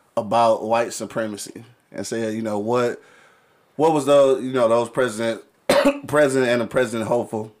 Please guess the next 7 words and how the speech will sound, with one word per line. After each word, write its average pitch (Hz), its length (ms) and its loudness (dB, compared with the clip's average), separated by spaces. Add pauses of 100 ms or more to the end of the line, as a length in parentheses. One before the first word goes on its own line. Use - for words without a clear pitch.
(840)
um, 113 400 0
going 127 260 0
to 123 120 -8
do 117 420 -4 (320)
about 107 300 -2
white 113 200 0
supremacy? - 480 -10